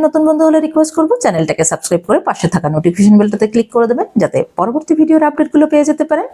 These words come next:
আর যারা Facebook পেজ থেকে দেখছেন, তাদেরকে অনুরোধ করবো পেজটাকে প্লিজ ফলো করে দেবেন। চলুন তাহলে শুরু করা যাক। লুচি বানানোর জন্য প্রথমে আমরা ডোটাকে বানিয়ে নেব। তার জন্য একটা বোলের মধ্যে নিয়ে নিচ্ছি দু কাপ পরিমাণ, অর্থাৎ চারশো গ্রাম ময়দা। আপনারা চাইলে এর সঙ্গে একটু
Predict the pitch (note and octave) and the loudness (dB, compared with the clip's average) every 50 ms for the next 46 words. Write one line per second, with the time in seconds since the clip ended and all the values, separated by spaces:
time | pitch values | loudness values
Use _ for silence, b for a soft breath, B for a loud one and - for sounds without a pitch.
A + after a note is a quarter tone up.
0 | B B B B B B - F#3 E3 F3+ F3 F3 E3+ - A#3 A#3+ A#3 - G#4 G#4 | B B B B B B -4 -2 0 0 -2 -2 -2 -2 -2 -2 0 -2 -4 -2
1 | - E4+ D#4 D#4 - D#4 D4+ D#4 D4+ D4+ D4+ - F#4 G#4+ G#4+ - F3+ E3 E3+ - | 0 -2 -2 0 -2 -2 -2 0 -2 -2 -2 -2 -4 -2 -2 -2 -2 -2 -2 -2
2 | D#3+ D#3 F#3 A3+ A#3+ D4 C#4+ - - D#3+ C#3+ D#3 G3 - - _ _ - C3 C#3 | -2 2 2 2 2 2 0 -2 -4 -4 -4 -2 -4 -6 -6 _ _ -4 -4 -4
3 | - - D3 - - F3 F3 G3+ A3 D#4+ - - - - - A2+ - - - - | -2 -4 -6 -4 -4 -4 0 0 0 0 0 -2 -4 -6 -4 -6 -6 -6 -4 -4
4 | D#2+ - - D#2+ - - - - b b b b b b - - G3 G3+ A3 A#3 | -2 -2 -2 -2 -2 -2 -4 -6 b b b b b b -8 -2 0 2 4 4
5 | A#3 A3 A3 A#3 B3+ F4 A4 - - - E3+ D3+ - - - A2+ - - - - | 2 2 0 0 -2 -2 -2 -2 0 0 0 0 -2 -4 -6 -6 -4 -6 -6 -6
6 | _ _ _ _ B B B B B B G#3+ B3 A#3+ C#4 C4 C4+ C4+ C4+ C#4 C4+ | _ _ _ _ B B B B B B -2 0 2 2 0 2 2 0 0 0
7 | C4 D4+ G#4 A4+ - C4 A#3+ A#3 G#3 G#3+ G#3 G#3 G#3 G#3 F#3+ G3 G3 G3 G#3 - | -2 -2 -2 -2 -2 -2 0 2 2 2 4 2 2 2 2 0 0 0 -2 -2
8 | - G3+ G#3 G#3 G#3+ G#3+ A3 B3+ G4+ - - A#3 F3 E3+ F3 E3+ F3 E3+ - - | 0 0 2 2 2 2 2 0 -2 -4 -2 -4 -2 0 0 2 2 0 0 -2
9 | F3 F3 F3 - - E3+ E3 E3 - - _ _ - F3+ E3 F3+ F#3 F#3+ F#3+ F#3 | -6 -8 -6 -6 -4 -4 -2 -4 -6 -8 _ _ 0 2 4 4 4 2 2 2
10 | G3 G3 F3+ - D4+ E4+ D4 F#3+ E3 E3 D#3+ - - - C4 F4 - B B B | 0 0 0 0 0 0 2 2 2 2 0 0 0 -2 -2 -2 -4 B B B
11 | B B B E3+ G#3+ G#3+ - A3 G#3+ - F#3 F3 E3+ E3+ G3 A#3+ G#3+ - - G3 | B B B 0 0 0 -2 -4 -4 -2 0 0 0 2 0 0 0 -2 -4 -6
12 | - - D#3 C#3 - - - F3 E3+ E3+ G#3 C4 B3+ F#3 D3+ D3 - - - - | -2 -2 -2 -2 -2 -2 -2 -2 0 0 0 0 0 0 -2 -2 -4 -4 -6 -6
13 | B B B B B B - - F#3 F3 F3+ F3+ F3 F3 F3+ F3 - F#3+ F#3+ F3 | B B B B B B -6 -4 -4 -2 -2 0 0 0 0 -2 -2 -2 -2 -2
14 | F3 - | -2 0